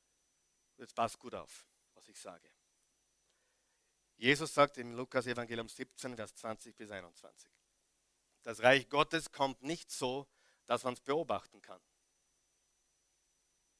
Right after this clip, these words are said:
Hat Jesus gesagt. Das Reich Gottes kommt nicht so, dass man's beobachten kann.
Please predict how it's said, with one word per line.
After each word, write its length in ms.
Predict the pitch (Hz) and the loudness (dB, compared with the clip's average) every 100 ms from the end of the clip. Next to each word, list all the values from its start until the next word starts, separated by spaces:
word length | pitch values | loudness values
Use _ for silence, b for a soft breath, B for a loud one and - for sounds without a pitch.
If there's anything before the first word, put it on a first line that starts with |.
| _ _ _ _ - | _ _ _ _ -18
Hat 120 | 120 | -2
Jesus 260 | 135 113 - | -2 -2 -10
gesagt. 300 | 101 98 _ _ _ _ _ _ _ b b b - | -18 -20 _ _ _ _ _ _ _ b b b -14
Das 120 | 120 | 12
Reich 260 | 143 156 | 12 12
Gottes 600 | - 175 - 185 185 - - _ | 12 8 10 6 4 -4 -16 _
kommt 260 | - 165 160 | 6 6 6
nicht 220 | 185 180 | 0 -2
so, 160 | - 190 | 2 6
dass 140 | 175 | 6
man's 180 | 170 165 | 6 4
beobachten 640 | 165 180 160 143 - 147 | 8 10 12 10 8 -4
kann. 300 | - 151 165 | 6 6 6